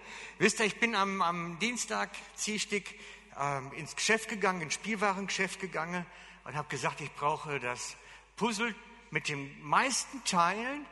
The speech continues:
und was am kompliziertesten zu legen ist. Und dann hab ich das schön ausgebreitet für euch und hab den Deckel versteckt, damit es keine Vorlage gibt.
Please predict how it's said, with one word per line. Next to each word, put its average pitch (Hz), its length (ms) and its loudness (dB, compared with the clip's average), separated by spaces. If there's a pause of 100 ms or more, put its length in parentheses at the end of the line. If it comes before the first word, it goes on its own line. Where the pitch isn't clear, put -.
(240)
und 143 100 -6
was 170 140 2
am 165 180 -2
kompliziertesten 208 1080 0
zu - 160 0
legen 147 400 0
ist. - 280 -6 (3250)
Und 110 100 -8
dann 113 80 -6
hab 123 120 -2
ich 120 60 -10
das 120 160 -2
schön 120 220 -2
ausgebreitet 175 800 -2
für 127 260 -4
euch 151 580 2 (2000)
und - 120 -14
hab 127 120 -6
den 127 160 -4
Deckel 127 260 0
versteckt, - 640 -10 (1800)
damit 123 300 -4
es - 120 -4
keine 135 220 -4
Vorlage 117 500 -4
gibt. - 340 -14